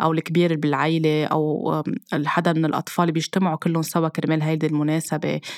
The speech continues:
يعني في كتير عيال فيها روتين سنوي أو روتين بيعملوه كل ست أشهر أو كل سنتين، حسب كل عيلة شو عندها قصص، آه، تحتفل فيها. فأوقات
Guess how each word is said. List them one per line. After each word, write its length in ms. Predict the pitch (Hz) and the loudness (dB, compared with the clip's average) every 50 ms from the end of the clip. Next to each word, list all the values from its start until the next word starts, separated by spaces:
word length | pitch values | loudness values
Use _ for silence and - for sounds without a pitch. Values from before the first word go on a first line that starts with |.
| - - | -8 -4
يعني 100 | - 160 | -2 -2
في 140 | 160 - 190 | 0 0 -2
كتير 220 | 180 - - 196 | 0 2 2 2
عيال 220 | 185 175 190 180 160 | 4 4 2 2 0
فيها 260 | - - 175 165 160 | 0 0 2 2 4
روتين 460 | 151 156 151 - - 180 175 175 170 | 2 0 -2 0 2 2 4 4 2
سنوي 440 | 160 - - 165 160 160 151 147 151 | 2 0 0 2 2 2 2 0 0
أو 220 | 147 143 143 147 | 0 0 -2 -2
روتين 640 | 151 151 151 147 - 170 165 160 160 156 151 151 147 | -2 -2 -4 -2 0 2 2 4 2 2 2 0 -2
بيعملوه 420 | 147 - 165 160 151 147 160 165 160 | 0 0 2 2 2 2 2 2 2
كل 180 | 160 - 160 | 2 -2 -2
ست 280 | 156 - 160 - - - | -2 -4 -6 -4 -2 -2
أشهر 300 | 170 - - - 160 - | -2 -2 -2 0 0 0
أو 60 | 151 | -2
كل 200 | 147 - - 151 | -2 -2 -4 -4
سنتين، 460 | - - - 165 156 - 156 156 156 | -2 -2 -2 -2 0 0 0 0 0
حسب 280 | - - 170 - - 160 - - - | -2 -4 -4 -4 -4 -6 -6 -4 -4
كل 100 | 165 160 | -4 -2
عيلة 300 | 143 151 160 156 151 151 | 0 0 0 0 0 -2
شو 300 | - - - 160 160 156 - - - - - - - _ _ - | -2 -2 -2 0 0 -2 -4 -8 -12 -12 -14 -16 -20 _ _ -2
عندها 320 | - - 165 180 175 160 156 | 2 4 4 4 4 2 2
قصص، 480 | - - - - 156 151 - - - - | 0 -2 -2 0 -2 -2 -2 -6 -4 -2
آه، 240 | 147 147 147 143 147 | -2 0 0 -2 -2
تحتفل 500 | 151 - 151 - - - 175 - - 165 | -2 -4 -4 -2 -2 -2 -2 0 -2 -4
فيها. 420 | - - - 170 165 151 143 165 - - - - - - - - | -2 -2 0 0 2 2 0 -2 -2 -8 -12 -14 -16 -16 -16 -10
فأوقات 580 | - - 196 175 180 185 196 208 220 214 - | 0 2 2 4 4 4 2 2 0 -2 -4